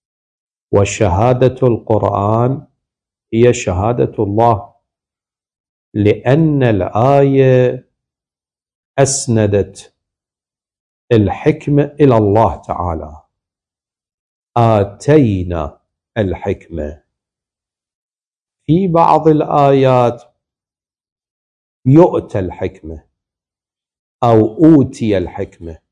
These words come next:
بالنسبة إلى بعض الأنبياء والصالحين،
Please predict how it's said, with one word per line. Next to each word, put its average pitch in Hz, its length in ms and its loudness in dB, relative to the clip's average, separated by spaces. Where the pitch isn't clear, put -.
بالنسبة 120 580 0
إلى 113 420 0
بعض 113 260 0
الأنبياء 101 760 -4
والصالحين، 85 840 -10